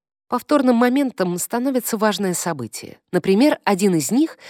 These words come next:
получает шанс сделать резкий рывок в профессиональном развитии. Или рождается ребёнок,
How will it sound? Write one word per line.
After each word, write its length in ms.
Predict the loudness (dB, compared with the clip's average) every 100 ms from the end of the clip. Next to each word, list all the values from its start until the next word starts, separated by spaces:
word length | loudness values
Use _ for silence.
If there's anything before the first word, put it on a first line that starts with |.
| -20 _
получает 480 | 0 2 2 0 0
шанс 460 | -2 0 -2 -6 -6
сделать 560 | -6 0 2 2 -2 -8
резкий 520 | -4 2 2 0 0 2
рывок 540 | 2 2 2 0 -2
в 60 | -8
профессиональном 800 | -8 -6 -4 -4 -2 -4 -4 -4
развитии. 640 | -4 -4 -12 -14 -18 _ _ -20 -20 -4
Или 340 | 2 4 4 0 _
рождается 580 | 2 2 2 0 -2 -4
ребёнок, 540 | -4 -4 -4 -4 -8